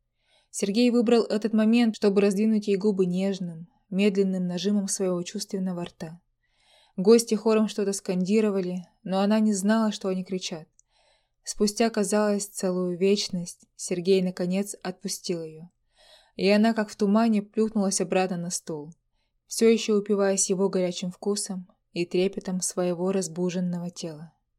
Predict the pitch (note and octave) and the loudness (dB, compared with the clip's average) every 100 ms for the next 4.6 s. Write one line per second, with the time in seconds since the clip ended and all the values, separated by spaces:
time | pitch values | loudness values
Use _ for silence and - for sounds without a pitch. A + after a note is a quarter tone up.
0 | _ _ _ _ _ _ _ _ _ _ | _ _ _ _ _ _ _ _ _ _
1 | B3 B3 B3 A3+ A#3+ A#3 A3+ G#3+ G#3+ G3+ | 4 4 4 4 4 2 0 2 2 4
2 | A#3 G3 F3+ - _ F3+ F#3 F3+ A3 G#3 | 2 2 -4 -10 _ -2 -2 2 2 2
3 | G3 F#3+ F#3 G3+ F#3 G3 G3+ F#3+ - E3+ | 0 0 -2 -4 0 -2 -2 -8 -6 -4
4 | F3 - G#3+ A3+ A3 | -4 0 2 2 0